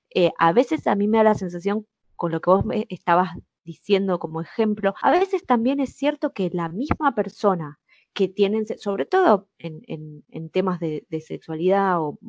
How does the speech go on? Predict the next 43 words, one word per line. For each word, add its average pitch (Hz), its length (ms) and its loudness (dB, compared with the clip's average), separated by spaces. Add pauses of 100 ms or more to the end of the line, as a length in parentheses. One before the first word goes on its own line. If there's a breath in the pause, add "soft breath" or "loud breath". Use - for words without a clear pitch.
(160)
sí, 196 260 -6
hay 165 220 0
otros 165 180 -4
temas 170 220 -8
también, 175 240 -2
pero 160 260 2
como 226 180 2
que 240 60 -2
a 349 60 4
veces 370 240 -2
uno 359 140 -2
mismo 208 480 -2
es 156 180 -6
el 160 160 -4
que 156 140 -4
se, 156 680 -6
se - 240 0
margina 190 540 0
a 185 40 -2
sí 170 200 -10
mismo, 156 400 -14
¿no? 190 140 2
Como 220 220 0
que, 180 300 0 (220)
eh, 160 300 -6
es - 240 0
uno 311 180 2
el 190 120 -2
que 175 120 -4
no 175 100 -2
se 185 140 -6
acepta 185 480 -6
primero, 160 400 -4
entonces 214 400 -2
siente 233 400 2
que 165 160 -4
los 156 120 -2
demás 165 320 0
no 175 140 -4
lo 156 140 0
van 156 140 -4
a - 20 -8
aceptar. 160 500 -6